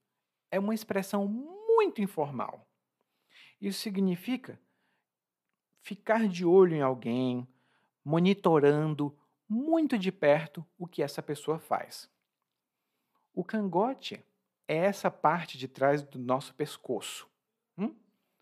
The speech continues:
A gente tem a frente do pescoço, tem a parte de trás, nas nossas costas. E fungar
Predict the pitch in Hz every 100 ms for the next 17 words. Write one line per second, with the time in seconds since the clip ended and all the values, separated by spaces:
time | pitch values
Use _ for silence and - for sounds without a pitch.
0 | _ _ 117 110 117 - 117 117 117 110
1 | 107 110 - 131 - 240 254 - 156 156
2 | 151 156 - 147 _ 113 90 - - _
3 | _ _ _ _ 143 131 123 117 143 -
4 | - 87 - - - _ _ _ _ _
5 | _ _ 208 208 - 254 220 165 135 190
6 | 220 180 -